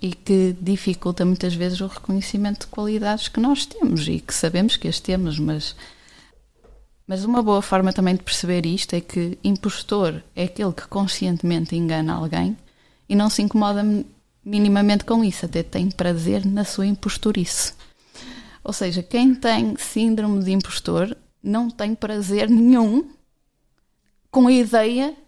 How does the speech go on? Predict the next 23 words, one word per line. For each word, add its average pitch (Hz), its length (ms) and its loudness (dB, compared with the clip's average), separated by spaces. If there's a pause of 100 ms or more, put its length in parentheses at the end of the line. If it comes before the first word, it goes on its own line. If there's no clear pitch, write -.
de 240 120 -2
eventualmente 262 760 4
ser 254 280 0
um 262 120 4
impostor. 262 640 2 (1400)
Depois, 214 800 4 (160)
outra 226 300 -2
coisa 214 300 -2
que 214 120 -8
eu 214 40 -14
costumo 220 300 -2
dizer 196 360 -2
que - 140 -6
é 208 40 0
essencial 202 680 -2
sempre 196 600 -4 (240)
é 196 120 -4
acolher 196 640 -2 (160)
as 175 140 -10
emoções 180 480 -4
que - 80 -8
nos 170 200 -6
surgem. 165 420 -6